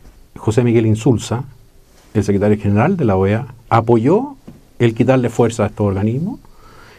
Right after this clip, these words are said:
y porque Brasil también, por un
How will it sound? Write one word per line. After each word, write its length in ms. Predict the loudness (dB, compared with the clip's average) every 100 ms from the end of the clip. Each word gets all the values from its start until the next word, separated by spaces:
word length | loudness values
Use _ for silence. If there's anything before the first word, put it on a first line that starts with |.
| 0
y 140 | 2
porque 240 | 2 2 2
Brasil 560 | 2 0 -2 -2 -2 -10 -20 _ -20 -20 _ -4
también, 680 | 0 2 4 2 2 -2 -6 -20 _ _
por 200 | 2 2
un 160 | 2